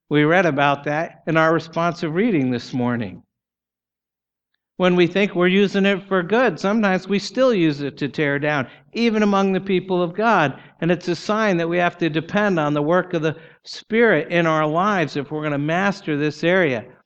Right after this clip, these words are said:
The great commentator Matthew Henry said, "Unless the heart is transformed, the life will never be reformed."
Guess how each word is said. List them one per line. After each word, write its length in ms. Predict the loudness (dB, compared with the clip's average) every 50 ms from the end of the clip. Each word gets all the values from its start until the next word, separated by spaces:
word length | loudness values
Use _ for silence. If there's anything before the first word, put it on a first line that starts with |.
| _ _ _ _ _ -8
The 100 | -6 -2
great 260 | 0 0 0 0 0
commentator 640 | -2 0 2 2 2 0 -2 -2 0 0 0 0 0
Matthew 420 | 0 0 0 0 0 -2 -4 -4
Henry 320 | -2 0 0 0 0 -2 -4
said, 280 | -4 -2 -2 -2 0
"Unless 320 | 0 -2 -2 -4 -4 -4 -6
the 100 | -4 0
heart 220 | 2 2 4 2
is 160 | 2 -2 -4
transformed, 840 | -4 -2 0 0 0 0 -2 -4 -4 0 2 4 4 4 2 0 -2 -6 -14 -20 -20 _ _ _
the 120 | -6 -4
life 340 | 0 2 2 2 0 0 -4
will 120 | -6 -4 -2
never 320 | 0 0 0 -2 -4 -4
be 180 | -4 -2 -2 0
reformed." 920 | 0 0 0 -2 -4 -4 -6 -6 -4 -4 -6 -8 -12 -16 -20 -20 _